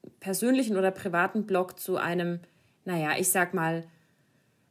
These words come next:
halbprofessionellen. Ich hab damit nicht wahnsinnig viel Geld verdient, aber ich to-, äh, konnte tolle Pressereisen machen, weil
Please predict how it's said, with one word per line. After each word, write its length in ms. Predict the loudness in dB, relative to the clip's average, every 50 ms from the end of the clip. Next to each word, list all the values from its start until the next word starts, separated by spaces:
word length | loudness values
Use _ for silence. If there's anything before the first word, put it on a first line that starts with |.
| -8 0
halbprofessionellen. 1000 | 4 4 4 4 2 0 -4 -4 -2 0 2 2 2 2 2 -2 -2 -2 0 -2 -2
Ich 120 | -4 -4
hab 140 | -8 -4 -2
damit 260 | 0 0 0 0 0
nicht 160 | -4 -4 -2
wahnsinnig 380 | 0 0 0 0 -2 -4 -4 -2
viel 140 | -2 -2 2
Geld 220 | 2 2 2 0
verdient, 420 | 0 -4 -6 -4 -2 0 0 0 0
aber 140 | -2 -4 -4
ich 120 | -6 -6
to-, 240 | -8 -8 -8 -8 -6 -6
äh, 200 | -6 -6 -6 -6
konnte 520 | -6 -6 -4 -4 -4 -4 -2 -4 -4 -4 -4
tolle 320 | -4 0 2 2 2 2
Pressereisen 760 | 0 0 -2 -2 0 0 0 0 0 2 2 2 2 2 0 -2
machen, 360 | -4 -4 -4 -4 -6 -4 -4
weil 340 | -2 -2 -2 -2 -2 -4